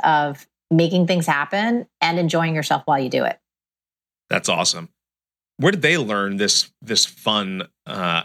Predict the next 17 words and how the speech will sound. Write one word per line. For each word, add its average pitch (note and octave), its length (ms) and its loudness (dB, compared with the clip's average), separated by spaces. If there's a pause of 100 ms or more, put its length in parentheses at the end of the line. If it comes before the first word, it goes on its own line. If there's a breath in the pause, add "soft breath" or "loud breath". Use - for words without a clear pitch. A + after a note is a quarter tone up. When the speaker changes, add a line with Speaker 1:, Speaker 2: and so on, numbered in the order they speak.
Speaker 2:
attitude G2 560 -4
from? E2+ 240 -4
Was E2 160 -2
it - 140 -12
from F2+ 220 -4
their G2+ 260 0
own A2 180 -4
parents? A#2 440 -2
Did, G2+ 260 -8
did A2 160 0
you A#2+ 220 -2 (220)
spend B2 300 -2
much A#2 160 -2
time A#2 160 -4
with A2 120 -6
your G2+ 100 -2
grandparents? G#2 560 -4